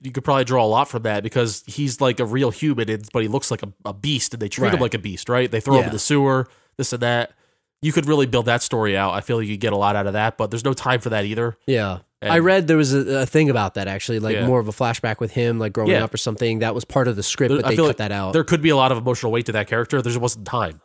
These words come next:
Speaker 1: You know, uh, you can't have it for all. And, uh, also the, uh, I, maybe I missed it. The, the samurai girl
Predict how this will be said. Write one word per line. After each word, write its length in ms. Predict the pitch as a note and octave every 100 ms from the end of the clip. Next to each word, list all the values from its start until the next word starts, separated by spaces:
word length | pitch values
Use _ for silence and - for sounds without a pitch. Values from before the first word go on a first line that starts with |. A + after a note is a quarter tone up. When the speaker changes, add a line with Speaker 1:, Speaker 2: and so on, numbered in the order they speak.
| _ _
Speaker 1:
You 80 | G#2+
know, 220 | G2+ G2+ -
uh, 160 | A#2 A#2
you 120 | C3+
can't 220 | D#3+ D3+
have 160 | C3 G#2+
it 40 |
for 200 | - G2
all. 200 | D#2 D#2 _ _ _ _ -
And, 200 | C3 B2+
uh, 160 | A#2+
also 380 | B2+ E3+ - F#3
the, 200 | C#3+ C#3+
uh, 200 | A#2 G#2 F#2+ _ _ _ _ _ _
I, 180 | B2+ D#3 - _ -
maybe 180 | D3 D3+
I 60 |
missed 260 | A#2+ B2 -
it. 200 | C#3+ A#2
The, 100 | A#2+
the 140 | B2+
samurai 520 | - B2 A#2+ C#3+ D#3 D3+
girl 440 | D#3+ E3 E3